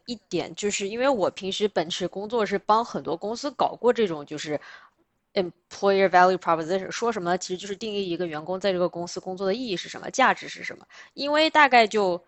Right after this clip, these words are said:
十年前左右吧，很多，因为科技大厂先是这么说的，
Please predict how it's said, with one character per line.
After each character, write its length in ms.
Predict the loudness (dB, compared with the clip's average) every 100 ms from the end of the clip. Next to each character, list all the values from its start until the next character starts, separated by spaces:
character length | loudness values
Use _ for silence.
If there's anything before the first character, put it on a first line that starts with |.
| _
十 260 | -10 -8 -4
年 200 | -2 0
前 320 | 2 2 2
左 220 | -2 0
右 160 | 2 0
吧， 180 | 0 -2
很 220 | -4 -6
多， 300 | 0 2 2 _ _
因 100 | -4
为 80 | -4
科 220 | 2 2
技 120 | 6
大 220 | 8 8
厂 240 | 8 -4 8
先 300 | 10 10 4
是 100 | -4
这 100 | -6
么 120 | -8
说 240 | -4 -2
的， 160 | -2